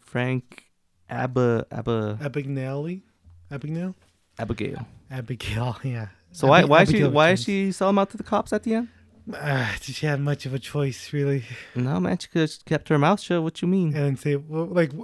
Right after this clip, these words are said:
Speaker 2: like, what, what, what, what was she have said? <laughs>
Speaker 1: He ran off.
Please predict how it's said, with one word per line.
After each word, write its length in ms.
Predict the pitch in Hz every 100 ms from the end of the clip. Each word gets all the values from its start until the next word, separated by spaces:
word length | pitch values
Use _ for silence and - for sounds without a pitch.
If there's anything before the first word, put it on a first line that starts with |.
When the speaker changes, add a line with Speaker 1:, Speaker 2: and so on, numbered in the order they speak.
| -
Speaker 2:
like, 220 | 165 156
what, 320 | 160 202 208 - 156
what, 160 | 190 -
what, 320 | 151 202 175
what 180 | 175 202
was 140 | 180
she 100 | - 175
have 140 | 147
said? 320 | - - 156 -
<laughs> 460 | _ _ - -
Speaker 1:
He 100 | 117
ran 240 | 120 135 139
off. 400 | 160 156 -